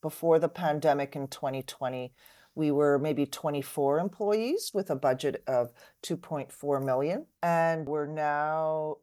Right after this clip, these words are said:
currently eighty-three employees with an operating budget that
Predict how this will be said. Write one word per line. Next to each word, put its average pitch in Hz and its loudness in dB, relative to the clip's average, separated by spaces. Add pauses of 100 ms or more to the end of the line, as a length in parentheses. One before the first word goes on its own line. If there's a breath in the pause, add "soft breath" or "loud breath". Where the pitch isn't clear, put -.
(300)
currently 214 -6
eighty-three 175 -2
employees 151 -2 (720 soft breath)
with 170 0
an 156 -2 (120)
operating 160 0
budget 147 -2
that 160 0